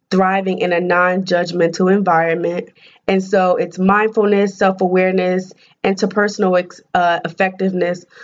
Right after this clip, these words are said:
So understanding how to get along with others and getting along with, h-, getting along with yourself, emotional regulation. So managing your shifts and your moves and moods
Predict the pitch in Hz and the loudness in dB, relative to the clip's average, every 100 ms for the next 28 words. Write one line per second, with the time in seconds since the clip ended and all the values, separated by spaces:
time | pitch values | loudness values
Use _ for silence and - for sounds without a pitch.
0 | - - 190 196 196 - 190 190 190 180 | -18 -2 0 0 -4 -2 0 0 0 -2
1 | 185 185 180 180 175 175 175 - 170 175 | -4 -2 0 2 0 0 -2 0 0 2
2 | 175 170 165 170 175 180 175 170 165 170 | -2 -2 -4 -2 -2 -2 -2 0 2 2
3 | 170 165 _ _ - 190 - 190 202 190 | 0 -6 _ _ -6 -6 -4 -2 0 0
4 | 180 180 180 180 180 175 175 - 170 170 | 0 0 0 0 -4 -4 -4 -2 -2 -2
5 | 170 - 180 185 202 - 190 180 180 190 | -4 -4 0 2 0 0 -2 0 -2 0
6 | 180 175 175 - 180 180 175 165 165 - | -2 -2 -4 -4 -4 -2 0 0 -2 -14
7 | - 202 240 240 202 214 208 185 185 - | -4 2 4 2 0 0 0 -2 -2 0
8 | 214 202 - 185 175 180 202 220 220 214 | 0 0 -2 -2 0 4 6 6 4 -2
9 | - - 175 175 170 170 202 240 208 202 | -4 -2 0 0 -2 2 4 4 2 -4
10 | 196 | -6